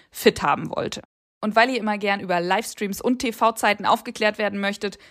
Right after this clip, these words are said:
Clip My Horse überträgt komplett aus Aachen und die T-V-Zeiten für die Vielseitigkeit sind Samstag zehn Uhr dreißig bis zwölf Uhr dreißig.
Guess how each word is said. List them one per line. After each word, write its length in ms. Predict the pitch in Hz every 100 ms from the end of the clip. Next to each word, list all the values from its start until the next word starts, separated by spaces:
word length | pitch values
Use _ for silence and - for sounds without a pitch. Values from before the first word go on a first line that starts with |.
| _
Clip 200 | - 302
My 220 | 269 247 220
Horse 340 | 226 240 226
überträgt 500 | 208 208 220 208 -
komplett 540 | - 233 247 220 220
aus 220 | - 202 -
Aachen 500 | 180 202 208 208 - - _
und 180 | 220 220
die 120 | 220
T-V-Zeiten 760 | 233 214 - 262 - 247 240 226
für 160 | -
die 140 | 220 214
Vielseitigkeit 920 | - 285 302 165 120 - - 180 175
sind 340 | 190 202 233 - - -
Samstag 800 | 175 214 240 302 - 269 262 -
zehn 240 | 277 262
Uhr 140 | 254 247
dreißig 480 | 214 202 214 220 -
bis 240 | 208 -
zwölf 320 | 190 190 196
Uhr 100 | 151
dreißig. 600 | - 160 160 170 165 -